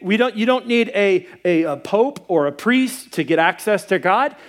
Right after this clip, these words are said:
Um, believers were called to this special position in life.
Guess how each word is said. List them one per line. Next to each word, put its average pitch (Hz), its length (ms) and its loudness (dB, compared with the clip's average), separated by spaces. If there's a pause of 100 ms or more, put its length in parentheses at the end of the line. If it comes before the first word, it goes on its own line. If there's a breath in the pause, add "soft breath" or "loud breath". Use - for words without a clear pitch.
(160 loud breath)
Um, 185 640 -4
believers 233 720 2
were 180 180 -2
called 208 580 0
to 202 80 -2
this 196 140 0
special 226 480 -4
position 202 720 0
in 196 480 0
life. 196 480 -2